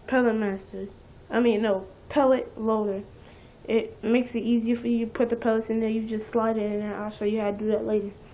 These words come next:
And this is the gun itself. It's sitting on a bunch of targets. I'll talk about those later. As you have prob-, ha-, as you already know,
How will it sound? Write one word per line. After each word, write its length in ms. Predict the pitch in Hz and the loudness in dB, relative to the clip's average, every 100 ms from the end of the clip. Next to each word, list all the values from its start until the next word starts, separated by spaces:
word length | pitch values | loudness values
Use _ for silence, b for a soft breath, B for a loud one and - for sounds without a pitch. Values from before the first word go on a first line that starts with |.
| B B B B B B - | B B B B B B -6
And 220 | 202 196 | -2 2
this 180 | 220 240 | 2 2
is 80 | 233 | 0
the 80 | 233 | 0
gun 240 | 214 220 | 2 2
itself. 540 | 208 - 214 190 - - | 0 -2 -2 -2 -8 -6
It's 220 | 214 220 | -4 -4
sitting 240 | - 262 247 | 0 2 2
on 180 | 233 | 0
a 60 | 214 | -2
bunch 240 | 214 220 | -2 -2
of 80 | 220 | -4
targets. 380 | 226 220 214 214 | -4 -2 -2 -6
I'll 100 | 208 | -6
talk 220 | - 208 | -4 -4
about 200 | 202 208 208 | -2 -4 -4
those 180 | 202 | -6
later. 240 | 208 196 208 - B B B B B - | -6 -6 -8 -8 B B B B B -4
As 200 | 226 240 | -2 -2
you 80 | 247 | -2
have 200 | 254 233 | -2 0
prob-, 380 | 269 254 247 - | 2 2 0 -8
ha-, 340 | - 247 247 | -4 -2 0
as 220 | - 226 | 2 2
you 140 | 220 214 | 0 2
already 400 | 226 247 247 233 | 4 4 4 2
know, 340 | 226 220 202 | 0 0 -2